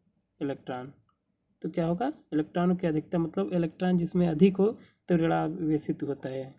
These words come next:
आइए हम आपको धनावेश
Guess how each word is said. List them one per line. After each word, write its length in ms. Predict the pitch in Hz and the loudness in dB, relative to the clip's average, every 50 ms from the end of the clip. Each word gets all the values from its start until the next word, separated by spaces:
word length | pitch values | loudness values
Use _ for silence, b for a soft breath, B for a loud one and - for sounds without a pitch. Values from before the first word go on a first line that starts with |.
| _ _ _ _ _ _ _ _ _ _ _ _ _ _ _ _ _ _ _ _ _ _ _ _ _ - _ _ _ _ _ _ _ _ _ _ _ _ _ _ _ _ _ _ _ _ _ _ _ _ _ _ _ _ _ _ _ - | _ _ _ _ _ _ _ _ _ _ _ _ _ _ _ _ _ _ _ _ _ _ _ _ _ -20 _ _ _ _ _ _ _ _ _ _ _ _ _ _ _ _ _ _ _ _ _ _ _ _ _ _ _ _ _ _ _ -18
आइए 240 | - - 196 185 | -10 -4 -2 -2
हम 160 | 190 196 190 175 | 0 0 2 0
आपको 240 | 175 175 175 202 | 0 0 0 -2
धनावेश 580 | 196 170 160 165 175 175 170 165 175 175 170 - | -2 0 0 0 2 2 2 0 0 -2 -2 -4